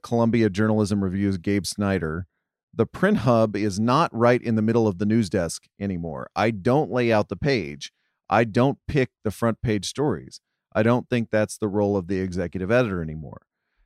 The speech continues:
And what he's saying is newspapers have now advanced, or at least the Times, so far into the future that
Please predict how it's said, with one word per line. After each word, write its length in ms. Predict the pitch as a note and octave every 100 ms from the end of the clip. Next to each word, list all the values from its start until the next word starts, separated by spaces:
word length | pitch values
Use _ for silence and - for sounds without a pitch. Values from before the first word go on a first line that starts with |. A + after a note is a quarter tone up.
| _ -
And 140 | A2
what 80 | A2+
he's 160 | D#3 -
saying 300 | C#3 B2 A2+
is 220 | G#2+ - - _ -
newspapers 800 | A2+ C#3+ D#3+ - B2+ A2+ A#2 B2+
have 220 | G#2+ F#2+
now 260 | A2 A2+ G#2
advanced, 720 | G2 F2+ A2+ A2+ G#2 - G2+
or 80 | F#2+
at 60 |
least 180 | G#2 G#2
the 80 | F#2
Times, 400 | B2+ A2+ G#2+ F#2
so 280 | - C3+ C3+
far 280 | - B2 A2
into 140 | G#2
the 100 | F2
future 520 | - C3 - - - _ _ _ _ _ _
that 280 | G2 A2+